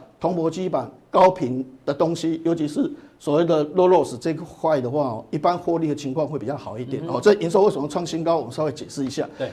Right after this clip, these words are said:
Speaker 1: 所以评价我们还是P E啊，哈。
Speaker 2: 所以铜箔基板，你觉得台药还是可以注意啊？
Speaker 1: 我觉得台药，
Speaker 2: 嗯。
Speaker 1: 呃，那台药或者是像所谓的联茂或者是台光电哦，
Speaker 2: 嗯。
Speaker 1: 这三档股票都是一样的。
Speaker 2: 对。
Speaker 1: 但是如果以单价卖出去的单价的话，哈，
Speaker 2: 是。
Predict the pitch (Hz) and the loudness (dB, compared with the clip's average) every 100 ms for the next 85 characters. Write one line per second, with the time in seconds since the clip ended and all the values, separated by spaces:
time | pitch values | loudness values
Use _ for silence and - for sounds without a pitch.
0 | - 240 226 175 175 214 - 131 143 147 | 2 6 6 6 6 8 8 4 0 0
1 | 185 165 165 160 151 117 117 120 - 190 | 0 -2 -6 -2 -2 -2 -4 -6 -2 0
2 | 196 - 202 214 220 196 151 131 151 151 | 2 2 4 2 2 2 2 0 -2 0
3 | 156 147 151 208 147 151 151 117 - 117 | 0 2 4 4 4 2 -4 -4 -2 -4
4 | 107 180 175 196 190 - - - 143 208 | 2 4 8 8 8 0 -14 -2 6 6
5 | - 247 - - - - - 175 240 285 | 6 2 -2 0 0 0 2 6 10 10
6 | 196 139 - 226 190 - 226 214 220 190 | 10 6 8 10 10 8 4 6 4 4
7 | 135 175 180 147 143 147 196 175 - 185 | 2 4 4 4 4 4 6 4 4 2
8 | 185 185 147 160 165 175 147 147 - 175 | 2 0 -2 -2 -2 0 0 -2 -8 -12
9 | - - 220 226 214 170 120 170 156 151 | -4 2 4 6 4 2 2 2 2 -2
10 | 143 160 135 - - - 131 165 151 117 | -2 -2 -4 -6 -18 -6 2 4 2 -2
11 | 98 - - 151 240 262 220 208 208 143 | -10 -18 -2 2 4 6 6 6 6 4
12 | 127 - 170 185 175 165 202 208 185 185 | 2 0 2 4 2 4 2 0 -2 -2
13 | 147 143 156 165 151 135 156 135 127 101 | -2 -2 -2 0 0 0 0 -2 -4 -8